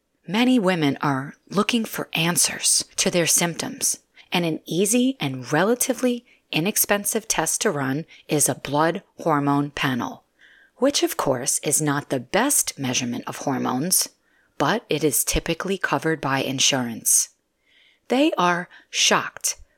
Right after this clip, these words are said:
when their levels are normal. Oftentimes, you can have normal results, but there is still a hormone imbalance,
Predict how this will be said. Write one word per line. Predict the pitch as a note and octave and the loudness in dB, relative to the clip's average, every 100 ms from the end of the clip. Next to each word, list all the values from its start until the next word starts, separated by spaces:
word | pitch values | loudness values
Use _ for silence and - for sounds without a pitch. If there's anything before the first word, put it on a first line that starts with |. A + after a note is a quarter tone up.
| - | -2
when | E3 D#3 | 0 2
their | D3 | 0
levels | C3+ C#3+ D#3+ F#3+ G#3 - | 2 2 0 0 -2 -2
are | - D3 C#3+ D3 - _ - | 2 2 2 -2 -10 _ -4
normal. | C#3+ C#3 C3+ B2 A#2+ - _ _ _ _ _ _ - _ - | 0 2 2 -2 -6 -12 _ _ _ _ _ _ -20 _ -2
Oftentimes, | A3 C#4 F4+ C#4 - B2 A#2+ D3+ - - - | 0 2 0 0 -2 -4 -4 -4 -6 -12 -6
you | E3 A3 | -2 0
can | C4+ | 0
have | F3 C#3+ - - | 0 -2 -4 -10
normal | C3+ C#3 D3+ E3+ G3 | -2 2 2 2 2
results, | F#3+ F#3+ D#3 A#2 C#3 - - - _ _ _ | 2 2 2 0 -2 0 0 -2 _ _ _
but | G3 - | -2 0
there | G#3+ G3+ | 2 2
is | G3+ | 2
still | - G#3+ A#3+ - | 2 2 2 2
a | C#4 | -2
hormone | - G3 F#3+ F#3+ F#3 | -2 0 2 2 0
imbalance, | D#3+ D3+ D#3 F3+ G#2+ - - | 0 2 2 2 0 -2 -2